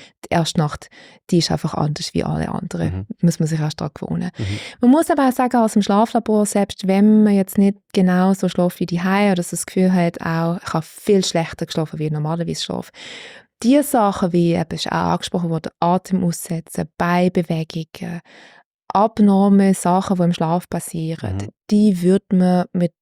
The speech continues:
Speaker 1: hoher Sicherheit auch in so einer Nacht sehen.
Speaker 2: Ja.
Speaker 1: Und was man auch muss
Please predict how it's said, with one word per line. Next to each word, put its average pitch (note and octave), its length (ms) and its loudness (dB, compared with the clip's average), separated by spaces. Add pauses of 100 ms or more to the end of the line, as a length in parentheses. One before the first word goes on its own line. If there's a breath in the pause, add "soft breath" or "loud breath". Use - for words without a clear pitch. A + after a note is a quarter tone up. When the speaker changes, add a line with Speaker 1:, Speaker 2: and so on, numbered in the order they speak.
(100)
Speaker 1:
hoher G3 300 4
Sicherheit D#3+ 580 -4
auch D#3 220 -2
in D#3+ 260 0
so E3+ 240 0
einer D#3 220 0
Nacht D3+ 500 -8 (180)
sehen. - 460 -8
Speaker 2:
Ja. A2 100 -6 (520 loud breath)
Speaker 1:
Und A#3 180 4
was B3+ 220 2
man B3 160 4
auch A#3 220 2
muss C4+ 360 2